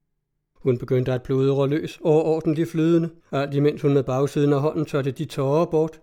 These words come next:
der endnu stadig hvert øjeblik fyldte hendes øjne. Der var ikke gået mange minutter, før løjtnanten allerede havde fået at vide, at hun hed Emilia Karlovna, at hun var født i Riga, at hun var kommet til Nikolajev i besøg hos en tante af sig, der ligeledes var fra Riga,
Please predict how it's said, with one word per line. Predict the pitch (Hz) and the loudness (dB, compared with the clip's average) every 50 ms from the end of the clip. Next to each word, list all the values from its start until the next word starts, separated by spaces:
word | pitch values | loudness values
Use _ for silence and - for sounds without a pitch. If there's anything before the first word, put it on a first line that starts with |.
| - | -4
der | - 151 | 0 2
endnu | 143 147 160 151 | 2 2 2 0
stadig | 156 - 143 143 156 160 | 0 -2 0 2 2 2
hvert | 147 156 156 160 | 2 0 0 0
øjeblik | 156 147 160 156 160 151 135 - | 0 -2 -2 -2 -2 -6 -6 -6
fyldte | - 165 156 151 160 151 | -4 -4 -2 -2 0 0
hendes | 156 151 151 175 | 0 0 0 -2
øjne. | - 151 143 147 160 165 160 - - _ _ _ _ _ _ _ _ _ _ _ _ _ _ _ _ _ _ _ _ _ _ _ _ _ _ _ _ _ - | -4 -2 0 0 0 0 -2 -4 -12 _ _ _ _ _ _ _ _ _ _ _ _ _ _ _ _ _ _ _ _ _ _ _ _ _ _ _ _ _ -8
Der | 127 | -6
var | 123 123 | -6 -6
ikke | 123 127 165 | -4 -4 -2
gået | - 156 139 135 131 | 0 2 2 4 4
mange | 135 139 139 143 143 | 4 4 4 4 4
minutter, | 147 147 147 143 143 156 147 | 4 4 4 4 2 2 0
før | - 160 156 156 | 0 0 -2 0
løjtnanten | 156 147 147 151 - 156 151 147 - 170 165 - | 0 0 0 0 0 0 -2 -2 -2 -4 -2 -2
allerede | 139 139 151 151 156 151 | 0 -2 0 2 2 2
havde | 151 156 156 | 4 4 2
fået | 156 - 156 147 | 2 2 0 0
at | 143 139 | 0 0
vide, | 147 156 160 160 156 | -2 -2 0 0 0
at | 160 139 | 0 0
hun | 147 151 147 | 0 -2 0
hed | 156 165 170 | 0 0 0
Emilia | 165 147 151 147 151 151 151 143 | 0 0 2 0 0 -2 -2 -4
Karlovna, | - - 139 131 139 151 160 156 165 165 170 165 - _ _ _ _ _ _ _ _ _ _ - | -4 -4 -4 -2 0 0 0 0 -2 -4 -4 -4 -8 _ _ _ _ _ _ _ _ _ _ -6
at | - 147 | -4 -2
hun | 127 143 139 135 | 0 2 2 2
var | 131 | 0
født | 123 - 165 165 156 - - | -2 -2 -4 -6 -6 -8 -8
i | 202 143 135 | -6 -4 -2
Riga, | 127 135 151 160 - 190 180 175 - _ _ _ _ _ _ _ _ _ _ _ _ _ _ - | -2 -2 -2 -2 -2 -2 -4 -4 -8 _ _ _ _ _ _ _ _ _ _ _ _ _ _ -8
at | 135 120 | -4 -2
hun | 127 127 123 | 0 0 0
var | 127 | -2
kommet | 120 - 131 127 131 135 - | -4 -2 -2 0 0 0 0
til | 139 127 | 0 2
Nikolajev | 131 131 127 143 127 127 127 127 135 139 139 123 147 | 2 2 2 0 0 0 0 0 0 0 0 0 -4
i | 135 | -4
besøg | 127 151 135 - 156 151 160 147 | -4 -4 -6 -2 -2 -4 -2 -2
hos | 139 131 - | -6 -2 -2
en | 143 131 | -2 -4
tante | - - 139 135 139 147 180 170 | -2 -4 -4 -2 -2 -2 0 0
af | 160 151 151 151 | 0 2 0 0
sig, | - 165 151 156 151 - - _ - | -2 -4 -4 -4 -6 -10 -18 _ -4
der | 156 143 | -2 -2
ligeledes | 147 151 165 160 160 165 165 165 165 165 | 0 2 2 2 2 2 0 0 -2 -2
var | 160 156 | -2 -2
fra | 151 - 170 165 160 156 | -2 -2 0 0 0 2
Riga, | 156 165 170 170 - 185 | 0 0 -2 -4 -6 -8